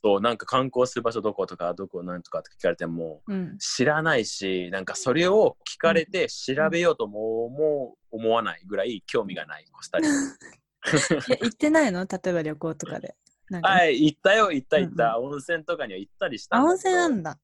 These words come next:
Speaker 2: うんうん。
Speaker 1: なんか、ね、それこそ俺もハンガリーに住んでたからさ。
Speaker 2: そうだよね。うん。
Speaker 1: うん。だから、ヨーロッパ好きやし、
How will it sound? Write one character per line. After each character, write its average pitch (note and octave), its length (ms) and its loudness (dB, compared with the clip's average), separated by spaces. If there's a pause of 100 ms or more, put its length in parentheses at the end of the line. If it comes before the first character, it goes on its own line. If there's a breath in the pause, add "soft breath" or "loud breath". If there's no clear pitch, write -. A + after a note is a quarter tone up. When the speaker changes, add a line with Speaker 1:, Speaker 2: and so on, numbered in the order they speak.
Speaker 2:
う F#3+ 40 -6
ん F#3 40 -2
う - 20 -4
ん。 E3+ 460 -10 (260)
Speaker 1:
な C#3+ 120 -4
ん B2 60 -10
か、 E2 320 -8 (180)
ね、 F2+ 180 -18
そ - 180 -4
れ F3 60 0
こ G3 100 4
そ B2 160 6
俺 C3+ 160 6
も F3+ 380 -6 (200)
ハ D#3+ 120 -2
ン D3 40 -2
ガ B2 80 6
リ F#2 180 -2
ー - 40 -20 (220)
に - 40 -14
住 - 120 -8
ん G#2 40 -4
で - 80 0
た - 120 -12
か - 100 -12
ら D#2 100 -6
さ。 F#2 220 0
Speaker 2:
そ A3 140 -2
う G3 60 0
だ E3+ 140 -6
よ F3 60 -12
ね。 F3+ 320 -4
う F3 60 -10
ん。 E3+ 520 -10
Speaker 1:
う G#3+ 140 -4
ん。 F3+ 120 -6 (240)
だ G2 100 -4
か - 100 -4
ら、 D#2+ 180 -6 (220)
ヨ D3 140 6
ー - 20 8
ロ E3+ 80 4
ッ - 40 -4
パ F2+ 200 2
好 - 400 -18
き - 80 -12
や - 140 -6
し、 - 180 -12